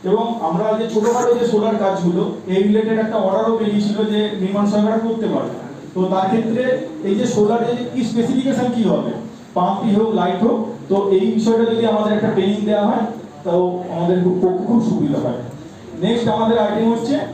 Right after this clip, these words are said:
এসডাব্লিউএম, জিডাব্লিউএম, পিডাব্লিউএম। এটা আমরা সকলেই জানেন যে এখন গভর্নমেন্টের খুব একটা এমফ্যাসিস আছে আমাদের সলিড ওয়েস্ট ম্যানেজমেন্ট, গ্রে ওয়াটার ম্যানেজমেন্ট এবং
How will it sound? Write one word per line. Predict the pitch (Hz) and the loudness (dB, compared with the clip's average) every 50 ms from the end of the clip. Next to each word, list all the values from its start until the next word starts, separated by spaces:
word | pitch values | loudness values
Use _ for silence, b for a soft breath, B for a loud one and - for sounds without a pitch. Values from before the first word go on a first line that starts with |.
| - - | -4 0
এসডাব্লিউএম, | 180 185 185 180 - 202 196 196 208 214 233 214 220 - | 2 2 2 2 0 0 0 0 0 0 0 0 0 0
জিডাব্লিউএম, | 175 180 180 185 185 190 196 202 226 233 233 - | 0 2 2 2 2 2 2 2 2 2 2 2
পিডাব্লিউএম। | - - - 175 165 160 147 135 120 113 - - - - - - - - - - - - - - - - - - - - - - - - - | 2 0 0 0 0 0 0 0 0 0 -2 -4 -6 -8 -10 -12 -16 -16 -18 -18 -18 -18 -18 -20 -20 -20 -20 -20 -20 -20 -20 -20 -12 -6 -2
এটা | 180 196 202 | 0 0 0
আমরা | 202 214 226 226 | 2 2 2 2
সকলেই | 226 214 - - 226 226 226 - | 2 2 0 2 2 2 2 2
জানেন | 226 226 - - - | 2 2 2 2 2
যে | - 214 | 2 2
এখন | 208 202 202 190 208 214 208 | 2 2 2 2 0 -2 0
গভর্নমেন্টের | - 180 180 180 185 202 202 - 220 214 | 2 2 2 2 0 -2 -2 -2 -2 -2
খুব | - 226 202 208 | 0 0 0 0
একটা | 202 - - - | 0 0 0 0
এমফ্যাসিস | 196 - 185 - 202 202 - 233 220 - | 0 0 0 0 0 0 0 0 0 2
আছে | 226 196 - - - - - - - - - - - - - - | 0 0 0 0 -2 -4 -6 -10 -14 -16 -16 -18 -18 -16 -12 -6
আমাদের | - 175 180 180 185 185 - | -4 -2 0 0 0 0 0
সলিড | - 175 190 202 190 | 0 2 2 2 2
ওয়েস্ট | 208 202 - - | 0 0 0 0
ম্যানেজমেন্ট, | 208 208 208 - 220 220 226 226 226 226 - - - - - 165 | 0 -2 -2 -2 -2 0 0 0 0 -2 -4 -6 -8 -10 -6 -2
গ্রে | 170 180 185 190 | 2 2 4 4
ওয়াটার | 202 202 214 208 202 | 2 0 0 0 0
ম্যানেজমেন্ট | 202 208 202 208 220 262 277 - | 0 0 0 -2 0 0 0 0
এবং | - 196 220 226 226 220 | 0 0 0 0 0 0